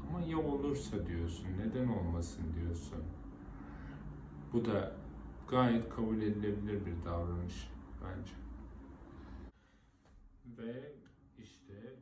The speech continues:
tüm bu bakış açılarıyla bütün mitoloji, bütün bilgiler, bütün felsefe bize bu mücadeleyi anlatır, bu mücadeleyi gösterir.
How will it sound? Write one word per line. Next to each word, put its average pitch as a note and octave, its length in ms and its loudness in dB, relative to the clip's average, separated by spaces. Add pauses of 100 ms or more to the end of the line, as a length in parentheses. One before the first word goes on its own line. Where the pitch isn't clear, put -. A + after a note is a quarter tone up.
(140)
tüm A2+ 200 -10
bu G#2 200 -14
bakış - 320 -18
açılarıyla G2 1000 -4 (1080)
bütün A2+ 300 4
mitoloji, F2+ 1000 2 (520)
bütün G2 480 -2 (460)
bilgiler, F#2 680 0
bütün G2+ 260 -2
felsefe F2+ 800 -2
bize F#2+ 420 -2 (1800)
bu A#2 60 6
mücadeleyi F#2+ 840 2
anlatır, F#2+ 680 0
bu G2 80 -2
mücadeleyi F2 760 0
gösterir. F2 960 -4